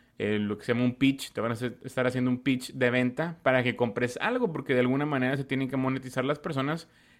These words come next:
que están enviándote correos electrónicos, que, eh, es lo que hago yo, es lo que te recomiendo que hagas, que empieces a crearte una base de datos de personas interesadas en tus productos o servicios,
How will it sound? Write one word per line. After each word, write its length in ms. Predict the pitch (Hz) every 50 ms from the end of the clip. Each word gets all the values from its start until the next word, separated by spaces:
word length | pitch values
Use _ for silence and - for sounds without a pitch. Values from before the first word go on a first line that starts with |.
| _ _ -
que 340 | 139 131 135 139 143 135 -
están 640 | - 127 120 - - 123 117 117 120 120 120 120 - -
enviándote 880 | 127 120 117 113 117 120 113 113 117 113 117 107 - 123 123 123 120 - _ _ _ _ _ _ _ _ _ _ -
correos 380 | - - 117 110 113 110 104 110
electrónicos, 600 | 117 113 107 - 185 208 202 95 - - 127 - - - _ - -
que, 340 | - - 113 101 98 - - - - - _ _ _ _ _ -
eh, 280 | 113 104 104 104 101 107
es 160 | 117 117 117
lo 140 | 123 120 123
que 80 | 123
hago 200 | 113 110 107 110
yo, 200 | 113 131 170 190
es 80 | 185 160
lo 100 | 156 147
que 180 | - 127 113
te 140 | 104 - 120
recomiendo 480 | 110 110 107 - 117 120 120 120 110 101
que 80 | -
hagas, 240 | 139 156 175 175 165
que 60 | -
empieces 280 | 127 110 113 120 113 110
a 60 | 117
crearte 320 | - - 113 110 110 104 123
una 160 | 123 120 117
base 340 | 110 110 120 127 123 - 170
de 120 | 170 165
datos 380 | 160 151 135 131 - 151 147 139
de 60 | 135
personas 520 | - - 120 110 - 120 120 127 131 135
interesadas 580 | 147 131 - 127 117 117 - - 117 117 120 120
en 80 | 123
tus 140 | 110 117 -
productos 380 | - 113 113 110 110 110 131 127
o 20 |
servicios, 580 | 123 170 175 185 196 175 - - 190 202 202